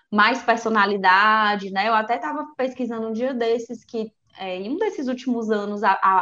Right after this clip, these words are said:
palavra do ano foi personalização. As pessoas, existe uma busca de, por serviços em geral, né? Não só no mercado de casamentos, mais personalizados,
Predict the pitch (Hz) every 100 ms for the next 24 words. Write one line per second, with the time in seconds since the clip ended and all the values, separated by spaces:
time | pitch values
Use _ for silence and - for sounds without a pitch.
0 | - 208 190 196 262 277 247 226 208 202
1 | 196 220 220 - 233 - 254 240 233 220
2 | 202 208 196 190 214 214 214 214 214 214
3 | - - 220 202 247 339 320 277 220 233
4 | 262 269 233 214 220 - _ _ - 247
5 | - - 220 254 277 285 226 262 466 392
6 | 302 233 190 214 269 233 233 277 - 277
7 | 262 247 240 233 214 208 220 208 208 208
8 | 208 190 190 196 208 214 262 330 277 269
9 | 247 226 208 196 185 185 202 220